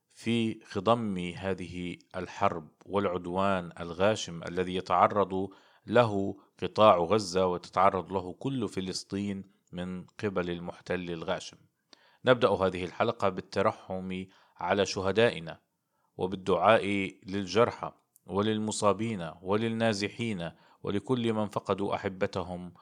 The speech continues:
ولكل من تأثر بهذا العدوان الغاشم واللا إنساني على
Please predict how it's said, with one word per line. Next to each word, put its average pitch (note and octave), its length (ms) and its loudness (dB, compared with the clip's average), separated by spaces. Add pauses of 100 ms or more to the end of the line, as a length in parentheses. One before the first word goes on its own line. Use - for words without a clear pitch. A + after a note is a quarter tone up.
(280)
ولكل G#2 880 -2 (200)
من F2+ 220 -8
تأثر F#2+ 480 0
بهذا F2 420 0
العدوان F2 760 -4
الغاشم F#2 840 -2 (400)
واللا G2 460 4
إنساني F#2 680 -6 (280)
على F2 460 0